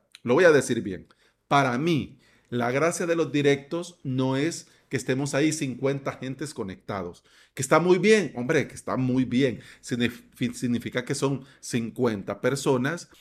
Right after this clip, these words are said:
que han dejado de hacer lo que estaban haciendo o han dejado de ver lo que estaban viendo por acompañarme. Eso está muy bien y me llena de mucho orgullo y satisfacción el día que sea, pero no llegamos a ese número. Y de hecho, a mí no me preocupa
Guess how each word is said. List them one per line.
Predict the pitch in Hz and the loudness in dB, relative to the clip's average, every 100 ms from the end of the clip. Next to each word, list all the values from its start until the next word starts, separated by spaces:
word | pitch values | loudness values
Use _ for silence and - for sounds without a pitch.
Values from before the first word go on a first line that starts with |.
| - _ _ _ | -20 _ _ _
que | 139 139 156 170 - | 4 6 6 2 -4
han | 120 120 | -4 -2
dejado | 120 131 143 135 | -4 -2 0 0
de | 113 | 0
hacer | 104 - 120 | -4 -2 -2
lo | 107 | -2
que | 90 | -10
estaban | - 104 101 | -10 -8 -6
haciendo | 123 - 156 143 139 143 - _ | -6 -2 -2 -2 -4 -8 -18 _
o | 120 120 | -2 0
han | 120 | 0
dejado | 117 113 139 | -2 0 2
de | 135 127 | 4 2
ver | 170 196 | 2 2
lo | 165 113 | 2 -2
que | |
estaban | 110 123 135 135 | -4 -4 -4 -2
viendo | 131 135 170 - | 0 0 0 -2
por | 120 | -4
acompañarme. | 107 113 104 - 95 101 95 82 - _ - | -2 -4 -4 -8 -8 -6 -8 -10 -20 _ -14
Eso | 110 151 151 139 | -2 0 0 -2
está | - 95 | -8 -6
muy | 98 113 | -2 0
bien | 120 117 135 | 0 0 0
y | |
me | 139 | -2
llena | 107 107 120 127 - - - | -2 -2 -2 -8 -14 -20 0
de | 131 | 2
mucho | 120 120 143 143 | 2 0 4 4
orgullo | 127 113 127 139 | 4 2 2 2
y | |
satisfacción | 135 110 - - 87 - 135 151 - _ _ - | 0 -4 -6 -8 -8 -2 -2 -2 -8 _ _ -8
el | 117 | -4
día | 107 135 123 | 2 2 2
que | 110 | -2
sea, | - 90 87 95 - - | -6 -10 -10 -10 -10 -8
pero | 117 | -4
no | 117 | 0
llegamos | 131 123 123 139 135 | 2 2 2 0 0
a | 107 | -2
ese | 107 104 | -2 -4
número. | 98 92 87 - _ - - | -6 -10 -14 -20 _ -12 -2
Y | 151 | 4
de | 196 | 6
hecho, | 226 165 | 4 0
a | |
mí | 127 170 | 0 0
no | |
me | 214 220 | 0 0
preocupa | 185 180 196 160 127 135 | -2 -2 -4 -2 -2 -2